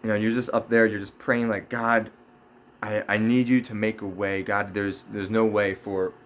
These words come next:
whatever, fill in the blank, cancer, family situation, whatever it might be."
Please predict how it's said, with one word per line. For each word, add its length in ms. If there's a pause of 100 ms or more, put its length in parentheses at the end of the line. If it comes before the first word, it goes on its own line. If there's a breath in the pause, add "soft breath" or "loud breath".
whatever, 280
fill 200
in 40
the 60
blank, 320 (1040 loud breath)
cancer, 720 (220)
family 300
situation, 680
whatever 400
it 60
might 280
be." 300